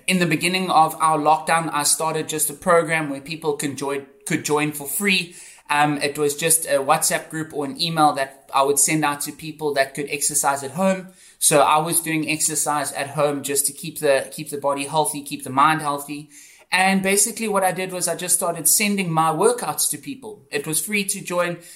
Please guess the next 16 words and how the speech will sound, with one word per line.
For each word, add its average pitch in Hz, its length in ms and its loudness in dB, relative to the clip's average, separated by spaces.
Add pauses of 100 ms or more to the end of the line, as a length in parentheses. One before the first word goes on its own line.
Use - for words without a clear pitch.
(120)
People 190 300 0
could 180 180 -4
just 170 220 -2
do 175 100 -2
it. 170 220 -2
And 156 180 2
I 170 120 0
basically 185 500 -6
just 165 240 -4
wanted 160 320 -8
to 151 80 -12
show 185 300 -2
people 170 500 -12 (200)
how 175 220 2
important 208 800 0
it 165 160 -12